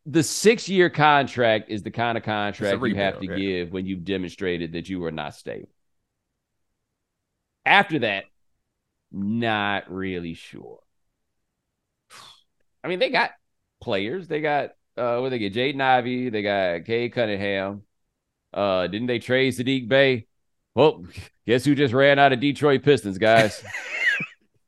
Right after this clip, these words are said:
Speaker 2: Exactly. That's more than most people could have named. Um, yeah, that,
Speaker 1: I, I ain't
Speaker 2: that's a
Speaker 1: gonna be, I'm gonna be honest with you. S-, Saddiq Bey jumps out 'cause, uh, me and Mike Smith were at Summer League,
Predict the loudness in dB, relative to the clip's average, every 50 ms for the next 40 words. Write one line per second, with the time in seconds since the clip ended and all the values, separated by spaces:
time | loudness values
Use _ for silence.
0 | _ _ _ _ _ _ _ -20 -8 -2 0 0 0 0 0 -6 -6 -6 -6 -4
1 | -4 -4 -4 -4 -8 -14 _ -4 -4 -4 -2 -2 0 2 2 4 4 2 2 2
2 | 2 2 2 0 -2 -4 -4 -4 -4 -2 -4 -4 -2 0 2 2 2 2 0 0
3 | -4 -6 -10 _ _ _ _ _ _ -20 _ _ _ _ _ -4 0 0 0 0
4 | 0 -4 -6 -8 -8 -12 -14 -18 _ _ _ _ _ _ -20 _ _ _ _ _
5 | _ _ _ -2 -2 0 0 0 -2 -2 -4 -4 0 0 2 2 2 0 0 0
6 | 0 0 0 0 0 0 2 4 4 2 2 -2 -4 -4 -2 -6 -8 _ _ _
7 | _ _ _ _ _ _ -20 -20 -18 _ -12 -6 -2 0 0 0 0 2 2 4
8 | 2 4 2 2 2 2 2 2 4 4 6 4 4 0 _ _ _ _ _ _
9 | _ _ _ _ _ _ _ -2 0 0 0 2 2 2 2 2 2 2 2 2
10 | 2 4 2 2 2 0 -4 -4 -2 0 0 0 0 -4 _ _ _ _ _ _
11 | _ _ -2 0 0 0 -2 -2 0 0 0 2 2 0 0 0 0 0 0 -2
12 | -4 -6 -8 -10